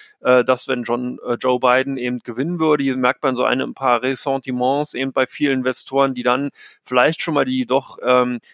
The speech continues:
sehr fulminante Börsenrallye, die wir jetzt in den letzten Wochen gesehen haben, die natürlich nicht nur das, der, dem aktuellen Börsenpräs-, äh, U-S-Präsidenten Trump, ja, was für ein freudscher Verbre-, äh, Versprecher,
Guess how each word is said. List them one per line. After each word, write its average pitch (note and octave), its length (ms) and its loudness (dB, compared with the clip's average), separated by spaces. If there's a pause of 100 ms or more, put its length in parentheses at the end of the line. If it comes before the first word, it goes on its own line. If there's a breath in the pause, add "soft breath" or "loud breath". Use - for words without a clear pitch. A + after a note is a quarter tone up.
sehr B2+ 260 2
fulminante D3 600 0
Börsenrallye, C3 600 0
die B2 160 -8
wir C3 80 4
jetzt - 140 -4
in B2+ 60 -4
den A#2+ 40 -2
letzten B2+ 320 -4
Wochen B2+ 200 -4
gesehen B2+ 440 -2
haben, C3 180 2
die B2+ 140 -4
natürlich C3 320 -2
nicht E3+ 300 -4
nur C3+ 240 6 (340 loud breath)
das, - 240 -6
der, B2 300 2
dem B2 200 -4
aktuellen B2 420 0
Börsenpräs-, A#2+ 500 -4
äh, A2+ 300 2
U-S-Präsidenten A#2+ 1000 -2
Trump, B2+ 340 0
ja, A#2 100 -2
was A2+ 160 -6
für - 80 -12
ein A2+ 80 -10
freudscher B2+ 320 -4
Verbre-, - 360 -6
äh, A#2+ 120 -10
Versprecher, C#3 640 0